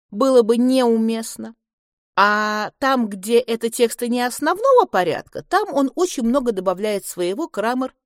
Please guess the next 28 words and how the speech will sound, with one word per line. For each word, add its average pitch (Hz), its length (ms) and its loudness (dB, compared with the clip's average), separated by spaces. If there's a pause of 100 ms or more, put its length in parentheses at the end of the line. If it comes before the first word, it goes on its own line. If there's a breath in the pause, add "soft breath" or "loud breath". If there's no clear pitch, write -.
(220)
в - 60 -18
своей 202 240 2
книге 254 320 -2
проводит, 202 480 -2
как - 160 -8
я 160 100 -2
уже 175 100 -6
сказала, 233 300 -4
очень 262 300 -6
подробный 196 560 -6
сопоставительный 170 640 -8
анализ. 233 320 -4
Мы 220 100 -4
его 175 300 -4 (360)
в - 60 -20
силу 180 560 -2
ограниченного 208 580 -4
времени 311 340 -2
коснемся 226 540 -6
немножечко, 196 800 -6
но 220 200 -6
коснемся. - 480 -16 (1400)
В 196 80 2
этом 320 180 2
смысле 359 460 0
очень 294 320 -2
любопытно 254 680 -2 (220)
сравнить 240 840 0